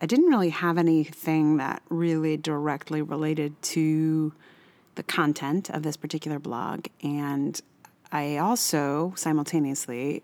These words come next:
realized that I would like to, um, re-record some songs that I, that I recorded, have, have recorded, I guess, over the last, I guess, ten years or so. Um, so yeah, that's, so what, that's what I decided to do.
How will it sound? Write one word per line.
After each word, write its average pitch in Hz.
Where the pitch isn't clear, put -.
realized 143
that 143
I 147
would 151
like 160
to, 156
um, 143
re-record 175
some 156
songs 151
that 143
I, 135
that 143
I 143
recorded, 143
have, 156
have 196
recorded, 139
I 123
guess, 127
over 143
the 135
last, -
I 156
guess, 160
ten 165
years 156
or -
so. 170
Um, 165
so 180
yeah, 196
that's, 143
so -
what, 175
that's 160
what 170
I 160
decided 165
to 190
do. 233